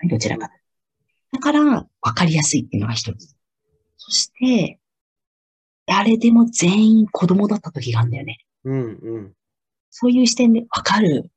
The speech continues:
Speaker 1: あの時そう言って欲しかった」っていうさ、なんかこう、子供の時の自分が言えるじゃないんだけど、<laughs> そういうのもあるんじゃないかな。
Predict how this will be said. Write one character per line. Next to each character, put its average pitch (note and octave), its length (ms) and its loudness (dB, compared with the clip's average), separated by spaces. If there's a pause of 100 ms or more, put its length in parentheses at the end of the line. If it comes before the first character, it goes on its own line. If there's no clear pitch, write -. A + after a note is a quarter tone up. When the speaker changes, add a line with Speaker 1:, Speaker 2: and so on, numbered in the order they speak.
(240)
Speaker 1:
あ F3+ 140 0
の A3+ 60 4
時 B3+ 260 -6
そ G3+ 220 -2
う A3+ 80 2
言 A#3 100 4
っ - 40 -16
て B3+ 100 -4
欲 C4 120 0
し - 120 -2
か A#3+ 120 -2
っ - 140 -4
た」 - 240 -4
っ - 20 -20 (260)
て B2 80 0
い A2+ 160 -4
う A#2 60 -8
さ、 - 200 -12
な C3 100 -4
ん B2+ 80 -6
か - 100 -16
こ - 220 -16
う、 - 40 -20 (200)
子 - 180 -6
供 A3 260 4
の B3 120 4
時 A#3+ 260 -4
の C#3+ 80 2
自 B2 220 0
分 D3 220 2
が D#3+ 100 0
言 D3 220 0
え - 40 2
る C3+ 40 2
じ A#2 80 -2
ゃ A2+ 40 -2
な B2 100 0
い A#2+ 60 2
ん A#2+ 40 2
だ - 80 -8
け - 120 -16
ど、 - 100 -4 (400)
<laughs> - 320 -8
そ B3+ 240 0
う D4 80 6
い D#4 100 6
う D#4 40 6
の C#4 100 4
も B2 180 0
あ C3 80 2
る A3+ 80 8
ん A#3 40 8
じ A3+ 100 0
ゃ C3 40 -4
な B2 100 -6
い A#2+ 60 -10
か B2 80 -4
な。 A2+ 80 -4